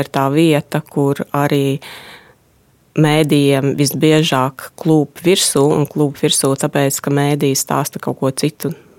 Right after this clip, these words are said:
nekā uzskata paši cilvēki. Nu, mēs kļūstam ļauni tikai tāpēc,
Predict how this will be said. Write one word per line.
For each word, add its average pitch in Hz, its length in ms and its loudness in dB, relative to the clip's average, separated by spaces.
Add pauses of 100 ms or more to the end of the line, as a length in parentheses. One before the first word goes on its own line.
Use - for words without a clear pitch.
(360)
nekā 139 420 0 (540)
uzskata 135 640 -2 (180)
paši - 300 -6
cilvēki. 147 560 0 (1120)
Nu, 160 200 2
mēs 151 240 0
kļūstam 147 420 0 (240)
ļauni 147 560 2 (180)
tikai 135 240 -2
tāpēc, - 480 -2